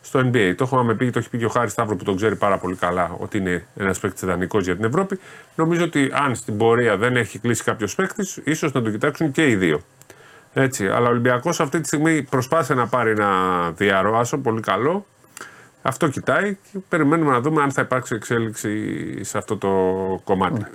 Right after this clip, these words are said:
Speaker 1: Εκεί το ρίχνει το, το βάρος ο Ολυμπιακός, αφού έκλεισε την, ε, ε, τους ψηλούς ουσιαστικά με τους ξένους, για τις θέσεις των ξένων. Τώρα θα δούμε τι θα κάνει μετά το σαραπεντάρι.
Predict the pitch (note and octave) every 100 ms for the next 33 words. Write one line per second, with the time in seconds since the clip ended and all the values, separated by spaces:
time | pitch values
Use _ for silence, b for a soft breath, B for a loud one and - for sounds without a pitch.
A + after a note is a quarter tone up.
0 | A#2+ A2 E3 C3+ A2 F#2+ F2+ F2+ E2+ E2
1 | - D#2+ D#2+ D2+ D#2 D2 - E2 G2 F#2+
2 | - E2 D#2+ F2 E2+ E3 F3+ - B B
3 | B B2 - B2 - A#2 B2 B2+ B B
4 | B B - C3 B2 A#2+ A#2 A2 G#2+ G2+
5 | G2 F#2+ F2 E2+ - - - - - -
6 | - _ - G1+ - - - - - -
7 | - _ _ _ _ _ _ _ _ _
8 | - - _ _ - B2+ - B2+ A#2+ F#2
9 | - E2+ - G2+ - F#2+ A#2 G#2 - -
10 | F#2 D#2 - F#2 F2+ - F#2 F2+ - D#2+
11 | E2+ A2+ G#2 A2+ G#2+ - E2+ D#2+ D#2+ D#2+
12 | D#2 - E2 D#2+ E2+ A#2+ E3